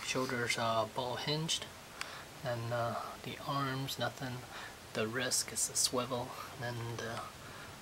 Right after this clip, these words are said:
the waist is a cut. And then bice-, I mean, uh, thighs, cut joint.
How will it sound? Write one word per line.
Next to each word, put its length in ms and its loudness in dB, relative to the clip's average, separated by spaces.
the 140 -2
waist 420 4
is 160 4
a 180 -2
cut. 220 4
And 120 -6
then 180 -6
bice-, 420 0
I 40 -2
mean, 320 -2
uh, 140 2
thighs, 580 6
cut 200 -2
joint. 460 -4